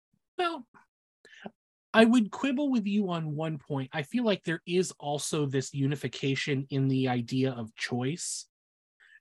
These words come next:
Each story has this aspect of its characters choosing something, whether it's choosing to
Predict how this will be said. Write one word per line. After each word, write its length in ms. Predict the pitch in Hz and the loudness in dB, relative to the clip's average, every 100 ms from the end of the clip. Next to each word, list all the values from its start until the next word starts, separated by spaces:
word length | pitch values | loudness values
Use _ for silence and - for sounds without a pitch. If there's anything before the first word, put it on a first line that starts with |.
| - | 0
Each 320 | 202 220 - | 4 6 4
story 680 | - 190 190 180 143 127 131 | 4 10 10 10 4 2 -2
has 460 | - - 180 180 165 | -6 0 4 4 2
this 300 | 175 143 - 147 | -4 -4 -4 -2
aspect 540 | 143 - 151 135 - _ | -2 0 -2 -2 -8 _
of 380 | - 170 156 143 | 2 4 4 2
its 200 | 151 143 | -4 -8
characters 600 | - - 170 156 - 139 | -8 -4 -4 -4 -6 -6
choosing 560 | - - 170 156 139 127 | -6 -6 -4 -2 -4 -4
something, 540 | - 160 135 127 110 110 - - - | -2 0 -2 -4 -8 -8 -16 -16 0
whether 380 | 160 165 160 | 2 4 4
it's 340 | 151 139 - - _ _ _ _ - | 4 2 -2 -10 _ _ _ _ -8
choosing 720 | - 214 208 185 185 175 170 - _ - - | 4 6 8 10 8 6 -2 -8 _ -10 -6
to 380 | 170 160 147 139 | -2 2 4 2